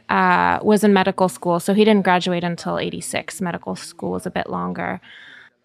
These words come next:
At that time, I mean, COS had already been around for six years, and we,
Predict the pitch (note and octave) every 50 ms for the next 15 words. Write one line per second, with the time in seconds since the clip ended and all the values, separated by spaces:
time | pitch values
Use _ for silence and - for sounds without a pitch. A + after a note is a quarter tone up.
0 | _ _ _ - A3 G#3+ G3+ G3 A#3+ A#3+ A#3+ B3 - - - A#3 A3+ A3+ G#3+ G#3
1 | G3+ G3 G3 G3 - G3+ G3 F#3 F3+ - G#3+ G3+ G3 - G3+ F#3+ F#3 F#3 F#3 F#3
2 | F3+ F#3+ F#3 F#3 F#3 F#3 F#3 F#3 F#3+ - - F#3 F#3 - - G3 - - - G3
3 | G#3 G#3+ G#3+ G#3 G#3 G3+ G3 F#3 - - - G3 F#3+ F#3+ F#3+ G3 F#3 G3 G3+ G3
4 | G3 G3 G3 G3 F#3+ F#3+ F#3+ -